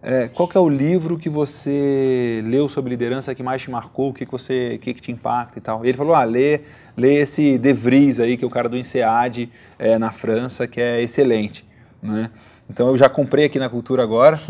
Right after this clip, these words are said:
<laughs> é, achei o livro aqui, comprei. E por que isso? Porque, pelo mesmo motivo que a gente tá te perguntando aqui, qual que é o livro que te marcou? Porque uma das maneiras de você descobrir livros bons que podem te influenciar, que podem te ajudar, é você perguntar co-, pra pessoas que você gosta, pessoas que você, que você admira,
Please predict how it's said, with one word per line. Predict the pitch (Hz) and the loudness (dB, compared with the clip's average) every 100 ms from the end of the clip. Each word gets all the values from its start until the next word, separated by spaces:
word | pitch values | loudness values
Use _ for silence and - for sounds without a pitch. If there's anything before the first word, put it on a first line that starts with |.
| 160 | -6
<laughs> | - 190 | -6 0
é, | 117 120 113 | 4 6 6
achei | 110 110 131 139 | 2 2 2 4
o | |
livro | 120 120 117 | 2 0 -2
aqui, | - 131 | -2 -4
comprei. | 123 110 123 156 156 - - - | -4 -4 -2 -2 -4 -20 -20 -2
E | 143 139 139 | 4 6 6
por | 165 151 | 2 4
que | 185 | 6
isso? | 151 123 - | 6 4 -4
Porque, | 131 147 143 139 - _ _ _ - | -6 0 2 2 0 _ _ _ -4
pelo | - 180 | 4 6
mesmo | 226 | 6
motivo | 226 202 | 4 2
que | 202 | 2
a | |
gente | 196 202 | 2 2
tá | |
te | 185 | 0
perguntando | 190 175 175 | 0 0 0
aqui, | 156 147 | 0 0
qual | 165 | 0
que | |
é | 160 | 0
o | |
livro | 160 | -2
que | 160 | -2
te | 151 | -4
marcou? | 151 - 139 127 | -4 -2 -4 -4
Porque | - - 127 | -6 -4 -2
uma | 135 185 | 0 0
das | 180 160 | 0 0
maneiras | 160 143 143 139 | -2 0 2 2
de | 120 | 0
você | 131 | -6
descobrir | - 127 123 | -6 -6 -4
livros | 127 120 120 117 | -4 -4 -8 -8
bons | 120 120 113 | -6 -6 -8
que | - | -6
podem | 123 120 | -4 -4
te | - | -6
influenciar, | 120 - 123 - 120 117 - - _ | -10 -8 -12 -6 -2 -2 -4 -18 _
que | |
podem | - 123 | -4 -2
te | 120 | -2
ajudar, | 113 120 151 | -6 -4 -2
é | |
você | 151 139 | -2 -2
perguntar | 147 139 143 | -4 -2 -4
co-, | 143 143 - - - | -4 -6 -6 -8 -12
pra | 127 | -8
pessoas | - 131 139 | -6 -4 -4
que | 131 | -4
você | 127 | -4
gosta, | 131 127 135 - | 0 2 2 -2
pessoas | 127 - | -14 -6
que | |
você, | 123 | -6
que | - | -4
você | 127 | -6
admira, | 123 123 127 139 | -4 -6 -2 -2